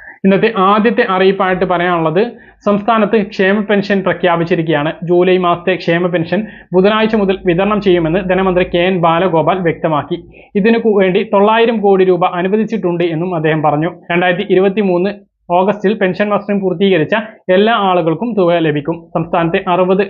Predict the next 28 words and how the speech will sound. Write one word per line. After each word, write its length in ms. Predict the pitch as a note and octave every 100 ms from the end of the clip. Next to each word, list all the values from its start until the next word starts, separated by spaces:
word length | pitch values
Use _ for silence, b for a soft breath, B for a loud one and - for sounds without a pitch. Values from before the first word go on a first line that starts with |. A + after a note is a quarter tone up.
| F#3
ലക്ഷത്തോളം 460 | F3 F3 F3+ F3+ F3+ E3+
ആളുകൾക്കാണ് 500 | F3+ F3+ E3+ D#3 F#3+ G3+
ഇതിന്റെ 240 | E3+ E3+ E3
ഗുണം 200 | D#3 E3
ലഭിക്കുക. 300 | D3+ C#3 D3 F3 - - B B F3+
ആയിരത്തി 340 | F3 F3 E3+ G3 E3+
അറുന്നൂറ് 380 | F3 F#3 G3+ G3+ F3+
രൂപ 220 | F3+ F3+ E3
വീതം 260 | D#3+ F3+ A3 B B F#3
അക്കൗണ്ടിലേക്ക് 580 | F#3 G3+ F#3+ E3 D#3+ G#3+ F#3+
ഇരുപത്തിനാലാം 720 | F#3 G3 G3+ F#3+ F3 F3+ A3 G3
തീയതി 260 | E3 D#3+ G#3+ F3
ബുധനാഴ്ച 380 | F#3+ G#3 G#3 G3+
മുതൽ 180 | D#3 F3+ F#3
എത്തിച്ചേരും. 480 | D#3+ E3 D#3 D3 E3 - B B _ _ F3+
കൈകളിൽ 380 | F3+ F#3 G3 G3
വിതരണം 280 | F3+ E3+ F3+
തീയതി 180 | E3 G#3+ -
തിങ്കളാഴ്ച 400 | F#3+ G3+ G#3+ G#3+ F3+
മുതലും 220 | D#3 E3 D#3+
ഉണ്ടാകും. 340 | D#3 D3 E3+ - - - -
ഇങ്ങനെയായിരിക്കും 500 | F#3 F#3+ E3+ E3 G3+ F#3
പെൻഷൻ 260 | F3+ G3+ G3+
വിതരണം 260 | F3+ F3+ F#3
ഉണ്ടാകുക. 300 | E3+ D#3+ D#3 F#3
അപ്പോൾ 160 | F3+ G3+ G3+ -
വളരെ 160 | F3+ A#3+ A3
സന്തോഷകരമായിട്ടുള്ള 720 | G3+ F#3+ G3+ G3 F#3 F3+